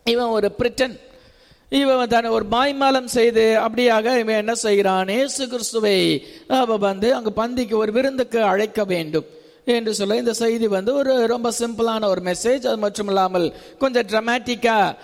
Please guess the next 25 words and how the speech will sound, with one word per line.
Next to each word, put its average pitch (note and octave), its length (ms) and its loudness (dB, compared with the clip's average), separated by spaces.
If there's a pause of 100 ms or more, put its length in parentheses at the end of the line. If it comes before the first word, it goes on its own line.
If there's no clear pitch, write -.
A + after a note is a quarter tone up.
(160)
அங்க C4 320 0
வந்து A3+ 220 0
ஒரு A3 160 0 (100)
story A#3+ 260 0
ஃபார்ம்ல A3 720 2
சகோதரன் G#3 320 -2
பிரணாம் G3 300 0
இந்த F#3+ 160 0
செய்தியை G3+ 400 2
கொடுத்திருக்கிறார். E3 600 -2 (480)
So, C4 160 2
இங்க A#3+ 180 0
என்ன A#3 200 0
செய்கிறார், A#3 480 2
அந்த G#3 180 0
invite A3 360 2
பண்ணும் G3+ 260 -4
பொழுது F3+ 600 0 (220)
அந்த A3 680 4
பரிசேயன் A3+ 560 0
ஒரு C4+ 240 0
பெரிய, A#3+ 320 2 (460)
ஒரு B3 200 2
பணக்காரனாக G#3 840 0
இருக்கிறான். F3 600 0